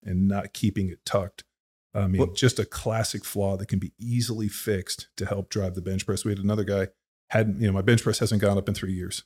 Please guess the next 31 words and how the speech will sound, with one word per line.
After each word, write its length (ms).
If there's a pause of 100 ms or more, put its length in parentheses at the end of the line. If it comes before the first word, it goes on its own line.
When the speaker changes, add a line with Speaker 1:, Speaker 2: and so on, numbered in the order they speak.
(100)
Speaker 1:
Post 260
one 200
video, 300
and 100
I'm 40
like, 140
"I 80
can 100
tell 180
you 120
why 140
it 80
hasn't 240
gone 180
up, 140
because 160
Speaker 2:
Yeah. 60
Speaker 1:
your 80
technique 420
is 100
awful." 340 (440)
Speaker 2:
Well, 140
this 200
is 100
why 180
we 100
do 160
the 80
Masters 340
of 80
Movement, 380